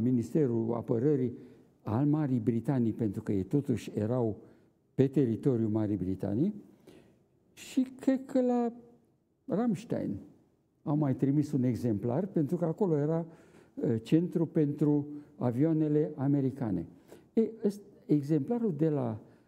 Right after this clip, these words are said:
americani a ajuns în Statele Unite și, într-o împrejurare ciudată, cineva a obținut desecretizarea. Englezii n-ar fi desecretizat-o, dar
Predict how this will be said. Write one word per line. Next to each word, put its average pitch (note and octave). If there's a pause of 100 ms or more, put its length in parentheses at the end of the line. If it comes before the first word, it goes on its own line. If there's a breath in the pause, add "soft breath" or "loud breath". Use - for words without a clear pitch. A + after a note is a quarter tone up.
(340 soft breath)
americani C#3
a E3+
ajuns F3
în F#3+
Statele D3
Unite G#2+ (520 soft breath)
și, G#3 (260)
într-o A#3+
împrejurare E3+
ciudată, C3 (400 loud breath)
cineva G#3
a A3
obținut F#3+
desecretizarea. D#3 (1040)
Englezii E3
n-ar A3
fi A3+
desecretizat-o, A#2+ (520 loud breath)
dar E3